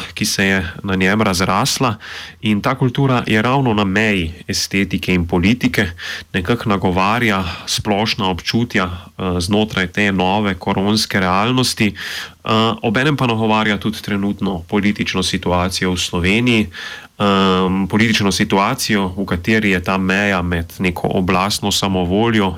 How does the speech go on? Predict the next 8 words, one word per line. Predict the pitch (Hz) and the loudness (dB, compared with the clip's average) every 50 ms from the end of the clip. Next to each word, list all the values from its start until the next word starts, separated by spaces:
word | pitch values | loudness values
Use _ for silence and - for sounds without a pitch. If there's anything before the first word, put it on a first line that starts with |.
| - - | -6 -6
in | 107 104 98 92 80 | -4 -2 -2 -2 -4
običajnimi | - 98 87 90 85 - - 98 92 98 104 104 101 95 90 87 | -4 -4 -2 -2 -4 -2 0 0 2 2 2 2 0 0 0 0
epidemiološkimi | 82 82 95 90 90 92 87 85 87 90 92 95 101 - - - 101 92 90 | 0 -2 -2 -2 -2 0 0 0 2 2 2 2 2 0 -2 -2 0 0 2
ukrepi | 87 85 82 - 101 101 107 117 113 - 107 95 87 - - - - - - - - | 0 0 0 0 0 2 2 0 0 0 0 -2 -2 -4 -8 -6 -6 -8 -8 -4 -2
oziroma | 104 92 107 113 107 95 98 95 | 0 2 2 2 2 2 2 2
meja | 92 92 95 98 110 113 101 92 | 2 2 2 2 2 2 0 0
med | 87 87 90 90 | 0 0 0 0
nekimi | 95 95 95 95 - 107 101 98 95 95 95 95 - | 0 0 -2 -2 -2 -2 0 0 2 2 2 0 0